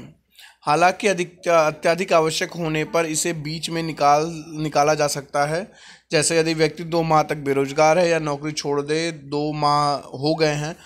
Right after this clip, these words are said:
और उसे पैसे की ज़रूरत है, तो वह पीएफ़ का पूरा पैसा निकाल सकता है।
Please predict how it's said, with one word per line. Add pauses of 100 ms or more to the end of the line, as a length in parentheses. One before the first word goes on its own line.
(260)
और
उसे
पैसे
की
ज़रूरत
है,
तो
वह
पीएफ़
का
पूरा
पैसा
निकाल
सकता
है।